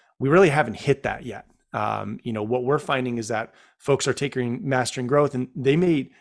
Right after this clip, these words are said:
actually audit it a second time 'cause they wanna learn even more. And then we're,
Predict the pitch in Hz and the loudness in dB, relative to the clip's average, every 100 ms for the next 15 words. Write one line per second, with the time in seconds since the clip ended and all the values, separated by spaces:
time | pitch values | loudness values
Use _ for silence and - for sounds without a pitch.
0 | - 139 - 135 - 123 139 127 110 - | -6 -4 -2 -4 -2 0 2 0 0 0
1 | 151 - 127 - 113 120 _ _ 117 123 | -2 -2 -8 -8 -14 -18 _ _ -6 -2
2 | 127 123 127 127 123 117 113 139 135 113 | 0 0 2 2 0 -2 -2 0 0 -2
3 | - - _ _ _ _ 147 143 147 151 | -10 -20 _ _ _ _ -2 2 2 4
4 | 147 | 4